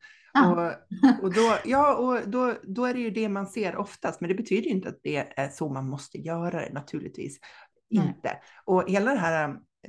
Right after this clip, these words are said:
Speaker 2: tänker jag, en av de stora tjusningarna med att just jobba med di-, digitala produkter och digital marknadsföring, det är ju att,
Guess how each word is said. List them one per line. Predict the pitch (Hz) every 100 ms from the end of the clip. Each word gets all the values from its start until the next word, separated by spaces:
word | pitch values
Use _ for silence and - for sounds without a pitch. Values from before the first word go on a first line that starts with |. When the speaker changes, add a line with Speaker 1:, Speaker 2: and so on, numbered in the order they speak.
| -
Speaker 2:
tänker | 170 160
jag, | 147 147 - _ _ - 147 _ _ _ _ _
en | 208 208
av |
de | 180
stora | 156 180 180
tjusningarna | - 185 185 226 160 139
med | 143
att | 139 139
just | 151 -
jobba | 151 160
med | 151 143
di-, | -
digitala | 147 175 170 - 302 160 151
produkter | 151 160 151 151
och | 147
digital | 151 160 165
marknadsföring, | 156 180 185 - 196 170 156 220 - - _ -
det |
är | 208
ju | 180
att, | 151